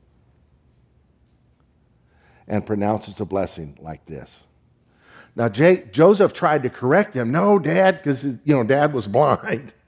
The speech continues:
<laughs> "No, Dad, he, you're mistaken." He says, "No, I know what I'm doing." He was led by the Lord. Uh, as a biblical principle, it's reiterated again and again in the scripture that God often prefers the younger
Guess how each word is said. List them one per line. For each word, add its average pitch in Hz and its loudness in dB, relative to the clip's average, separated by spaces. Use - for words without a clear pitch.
<laughs> - -20
"No, 240 4
Dad, 220 0
he, 175 -2
you're 170 0
mistaken." 190 2
He 135 0
says, 131 0
"No, 143 0
I 160 2
know 175 4
what 147 4
I'm 120 -2
doing." 104 0
He 120 0
was 98 0
led 98 -2
by 85 -4
the 85 -6
Lord. 78 -6
Uh, 113 0
as 113 -2
a 131 0
biblical 151 4
principle, 180 0
it's - -6
reiterated 156 4
again 127 0
and 165 2
again 139 -2
in 123 -2
the 117 0
scripture 87 -6
that 104 -6
God 135 2
often 139 -2
prefers 123 -2
the 113 -6
younger 107 -4